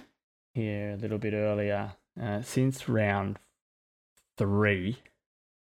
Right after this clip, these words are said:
the Panthers have scored twenty-four tries, with twenty of them starting inside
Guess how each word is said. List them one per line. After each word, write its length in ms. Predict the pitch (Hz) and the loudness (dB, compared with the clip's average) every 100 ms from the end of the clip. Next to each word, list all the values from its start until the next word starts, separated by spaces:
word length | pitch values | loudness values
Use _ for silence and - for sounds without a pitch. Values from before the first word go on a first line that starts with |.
| _ _ | _ _
the 440 | 107 101 98 98 98 | -2 0 0 -2 -4
Panthers 380 | - 107 107 107 | -2 -2 0 -2
have 140 | 107 | -2
scored 320 | - 110 98 - | -4 -4 -4 -6
twenty-four 640 | - 101 98 - 104 95 | -4 -2 -2 -4 -6 -4
tries, 720 | - 104 98 92 104 120 - - | -4 -2 0 0 0 -2 -10 -4
with 220 | 110 - | -4 -4
twenty 360 | - - 104 104 | -4 2 4 4
of 100 | 104 | 2
them 240 | 107 95 95 | 0 -4 -4
starting 540 | - 101 95 98 98 | -4 -2 -2 -4 -6
inside 880 | 104 101 95 - 101 95 95 95 | -4 -4 -4 -4 -2 -2 -2 -4